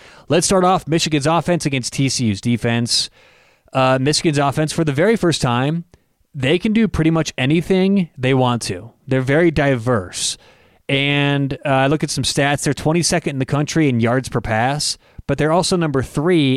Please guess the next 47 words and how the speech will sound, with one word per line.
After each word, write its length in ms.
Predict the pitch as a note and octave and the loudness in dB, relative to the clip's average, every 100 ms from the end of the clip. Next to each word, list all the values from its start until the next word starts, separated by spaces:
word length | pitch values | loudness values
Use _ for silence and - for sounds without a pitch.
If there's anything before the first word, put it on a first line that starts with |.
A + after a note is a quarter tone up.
| B2+ | 0
in 100 | B2+ | -4
play 220 | - D3 | 0 0
action 300 | D3 C#3+ B2+ | 0 -2 -4
success. 760 | - - - D#3+ D#3+ D#3+ - - - - | -4 -4 0 2 2 2 -2 -8 -16 -4
They're 100 | D3 | 0
number 180 | D3 C#3 | 0 -2
four 280 | - D#3 D#3 | 0 2 2
in 20 | |
the 60 | D#3 | 0
country 480 | D3+ D3+ - D3 C#3+ | -2 -2 0 0 0
at 200 | A#2+ A2 | -4 -2
rushing 400 | A#2 C#3 - D3+ | -2 0 0 -2
the 80 | |
football 640 | - D#3 - D3+ D3 D3 D3+ - - _ | 0 0 2 4 6 4 2 -6 -20 _
in 160 | C3 C3+ | -4 -2
terms 320 | C#3 C#3 B2 | 0 0 0
of, 180 | C#3 B2 | 0 0
uh, 60 | A#2 | 0
efficiency. 880 | G#2 D3 - C#3+ - D3 C#3+ C#3 - - | 0 -2 -2 -4 0 2 4 2 -4 -18
So 140 | - C#3+ | -6 -2
I 80 | D#3 | 0
see 220 | - G#3 | 0 -2
a 60 | C3+ | 0
team 240 | C#3 C3+ | -2 0
here 140 | C3 | 0
very, 260 | A#2 B2 B2+ | 0 0 0
very 240 | B2 A#2+ | 0 0
good, 200 | A2+ A2+ | 0 0
very 200 | A2 A#2+ | 2 0
diverse. 580 | A2+ A2 G#2+ G#2 G#2 - - - _ - | 0 0 0 0 -2 -6 -12 -20 _ -4
Uh, 140 | A#2+ | -2
J 180 | B2 D#3 | 0 0
J 140 | E3 | 0
McCarthy 520 | D3 D3 C#3+ C3+ E3 | -2 0 0 2 0
having 260 | C#3 C#3+ C#3+ | 2 0 0
one 100 | C#3+ | 0
of 60 | C#3+ | 0
the 60 | |
most 180 | C#3 C3 | 0 -2
efficient 320 | B2+ C3+ C#3+ | -4 -4 -4
seasons 340 | - B2+ B2+ - | -2 -2 -2 -2
so 120 | C3 | 0
far 200 | C3 B2 | 0 0
in 80 | A#2+ | 0
college 260 | A2+ G2+ | -4 -2
football, 320 | - B2+ C3 | -4 0 0
twenty, 440 | B2+ - C#3 D3+ | 0 -2 -2 -2